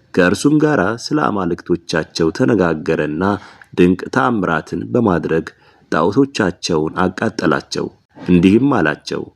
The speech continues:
«ራሳቸውን ማዳን ያልቻሉ ሌላውን እንዴት ያድናሉ?» በዚያን ጊዜ ከአርሚስ ጋር ብዙዎች ሰዎች አምነው አጠመቃቸው።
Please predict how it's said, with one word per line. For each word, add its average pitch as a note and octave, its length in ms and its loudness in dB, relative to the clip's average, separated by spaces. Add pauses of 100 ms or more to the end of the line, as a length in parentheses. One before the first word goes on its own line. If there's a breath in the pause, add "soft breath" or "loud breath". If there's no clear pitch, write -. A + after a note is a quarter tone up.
(120)
«ራሳቸውን G#2+ 760 -2
ማዳን G#2+ 380 0
ያልቻሉ F2 600 0 (140)
ሌላውን G2+ 400 4
እንዴት E2+ 320 -2
ያድናሉ?» D#2 640 0 (500 soft breath)
በዚያን G#2 400 4
ጊዜ E2 340 2 (260)
ከአርሚስ E2 600 -2
ጋር F2 340 0
ብዙዎች G#2 400 0
ሰዎች F#2+ 460 2
አምነው D#2+ 380 0 (520 soft breath)
አጠመቃቸው። - 840 -2